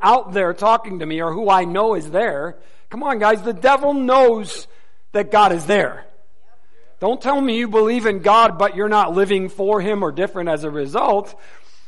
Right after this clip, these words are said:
because the devil's doing that. So you're in good company, but bad company. God wants us to do something about this relationship that requires an effort on my part.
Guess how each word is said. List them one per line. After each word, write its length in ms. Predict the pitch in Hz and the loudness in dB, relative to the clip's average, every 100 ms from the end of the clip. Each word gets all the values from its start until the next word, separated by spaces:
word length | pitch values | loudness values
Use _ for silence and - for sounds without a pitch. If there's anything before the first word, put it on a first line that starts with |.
| - - | -14 -12
because 320 | 175 196 226 208 | -12 0 2 2
the 100 | 226 | 2
devil's 400 | 269 294 247 196 | 4 4 2 0
doing 280 | 226 208 | 2 2
that. 380 | 196 185 143 - - - - - | 2 0 -2 -8 -14 -14 -14 -14
So 200 | - 175 | -6 -2
you're 260 | 185 202 202 | 2 2 2
in 140 | 175 | 2
good 220 | 214 202 | 0 0
company, 440 | - 226 - 175 156 | 0 0 0 -6 -4
but 200 | 147 135 | -4 -2
bad 280 | 170 156 | -2 -2
company. 480 | 165 143 131 113 - - - - - - - - - - - - - - - - - - | -4 -8 -10 -12 -14 -14 -16 -16 -14 -16 -16 -16 -16 -16 -16 -14 -14 -14 -14 -14 -14 0
God 280 | 208 320 | 4 4
wants 320 | 285 240 233 226 | 2 0 0 -2
us 120 | 214 | -4
to 120 | 208 | -4
do 240 | 147 262 | -4 -6
something 520 | 294 - 214 190 202 190 | -4 -2 -2 -2 -4 -2
about 440 | 165 196 165 151 | 2 4 2 2
this 320 | 208 208 - | 4 4 2
relationship 1040 | 185 180 185 269 - 190 170 - 175 170 185 | -4 -2 -2 -4 -6 -10 -10 -8 -6 -4 -6
that 100 | 185 | -6
requires 600 | 175 170 196 196 196 175 | -8 -4 0 2 2 -2
an 160 | 170 | 0
effort 520 | 190 196 196 185 185 - - - - - - | 0 0 0 -2 -2 -10 -14 -14 -14 -14 -10
on 160 | 143 | -6
my 160 | 143 151 | -2 -2
part. 440 | 160 139 120 95 | -2 -4 -4 -6